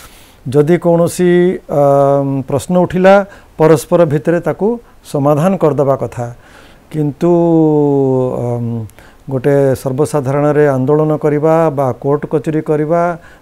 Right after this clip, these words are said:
ମୁଁ ବୁଝିପାରୁନି ୟାର ଆବଶ୍ୟକତା କ'ଣ ଥିଲା। ଉଁ, ଏ ପ୍ରକଳ୍ପଟି ଯେତେବେଳେ ଆରମ୍ଭ ହେଲା, ଆପଣମାନେ ଭଲ କି ଜାଣିଛନ୍ତି, ଅମ୍,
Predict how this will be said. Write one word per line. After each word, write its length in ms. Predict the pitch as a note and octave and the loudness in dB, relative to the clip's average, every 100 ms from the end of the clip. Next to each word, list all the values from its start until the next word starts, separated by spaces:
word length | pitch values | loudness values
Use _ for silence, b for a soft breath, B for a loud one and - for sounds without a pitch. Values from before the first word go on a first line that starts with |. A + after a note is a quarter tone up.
| - | -6
ମୁଁ 140 | D3+ | -4
ବୁଝିପାରୁନି 680 | C#3 B2 B2+ C#3 C3 C#3 D3+ | -2 -4 -2 -2 0 -2 -2
ୟାର 160 | C#3 B2+ | -2 -2
ଆବଶ୍ୟକତା 640 | A#2+ A#2 A#2 B2+ B2+ C#3+ | -4 -4 -6 -8 -6 -6
କ'ଣ 260 | C#3 B2+ A2+ | -6 -8 -8
ଥିଲା। 300 | - A#2+ G#2+ - B B B B B B B B B - - | -10 -14 -14 -20 B B B B B B B B B -20 -10
ଉଁ, 420 | C3 C3 C3+ C3 G#2 b b b _ _ _ - - - C#3 | -4 -2 0 -2 -4 b b b _ _ _ -20 -20 -10 -6
ଏ 100 | C3+ | -4
ପ୍ରକଳ୍ପଟି 680 | C#3 C3 D#3+ D#3 D#3+ D3 | -4 -2 -2 0 0 0
ଯେତେବେଳେ 380 | D3 D3 D3+ D3+ | -2 0 2 4
ଆରମ୍ଭ 280 | C3+ C#3+ C#3+ | 2 0 -2
ହେଲା, 300 | D3+ E3 D#3+ | 0 2 2
ଆପଣମାନେ 440 | C#3+ C3+ C3+ C3+ | 0 -2 0 -2
ଭଲ 240 | B2 A#2+ B2+ | -2 -4 -4
କି 120 | D3 | -2
ଜାଣିଛନ୍ତି, 640 | C#3 C#3+ D3+ D3 E3 E3 E3 b b b b b b b b b - | -2 -2 -2 -2 -2 -4 -6 b b b b b b b b b -10
ଅମ୍, 540 | C3 B2+ B2+ B2+ B2+ | -4 0 0 0 -2